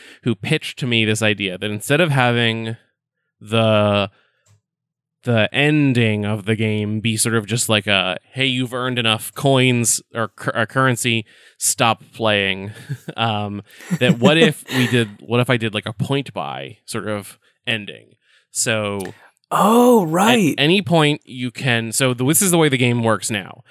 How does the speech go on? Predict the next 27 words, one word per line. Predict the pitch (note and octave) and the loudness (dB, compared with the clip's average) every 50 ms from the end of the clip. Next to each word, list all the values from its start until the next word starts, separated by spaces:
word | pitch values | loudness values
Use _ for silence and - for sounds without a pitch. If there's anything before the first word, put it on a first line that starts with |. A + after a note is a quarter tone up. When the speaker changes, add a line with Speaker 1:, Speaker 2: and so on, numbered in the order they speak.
| - - _ _ | -20 -20 _ _
Speaker 1:
You | - G#2+ A2 A2+ A2 A2 G#2+ | -8 -4 -2 -2 0 0 0
are | - A2+ A2+ A#2+ | 2 2 2 2
doing | A#2 A2+ B2+ C#3+ E3 F3 | 4 4 4 4 6 4
your | F3+ F3+ D#3 | 4 2 2
cycle | - - C3+ A#2 A2+ - A#2 A#2 A2+ A#2+ - | 2 0 0 0 0 0 0 0 0 2 2
of | A2 A2 A2 G#2+ G#2+ G#2 G2 G#2 | 2 2 4 2 2 0 -4 -4
going | - B2+ A#2+ A#2+ A#2+ | -2 2 2 2 2
out | B2 B2 | 2 0
into | B2+ B2 A#2+ | -2 -2 -2
space, | - - B2 A#2 A2+ A2+ A2+ A#2 - - - - - _ - | -2 0 0 0 2 0 0 0 0 -2 -2 -2 -4 _ -6
uh, | A2+ A2+ G#2+ G#2 G2 | -2 0 0 0 2
or | G2+ A2 | 0 0
splitting | A2 - - - C#3+ C3+ B2+ A#2 | 0 0 0 0 2 2 2 2
up. | A2 G#2+ G#2 - | 0 -2 -2 -2
So | - A#2+ | -2 -2
one | G#2 A2+ A2 G#2+ | 0 0 -2 -2
person | A2+ A2 A#2 A#2+ | -4 -6 -6 -6
goes | A2+ G#2 | -4 -4
out | A2+ A2 | -4 -6
into | - A2 A2 | -6 -8 -8
space, | - A#2 A2+ A2 G#2 | -4 -2 -2 0 0
one | A2 A2 | -2 -2
person | A2 A#2 A2 A#2 A#2+ A#2 | -2 -2 -4 -4 -6 -4
stays | - A#2 A2 | -4 -4 -4
on | A2+ A#2+ | -4 -6
the | A2+ | -6
planet, | - A2+ G#2 G2+ G2+ G2+ G#2+ - | -4 -4 -4 -4 -4 -6 -8 -8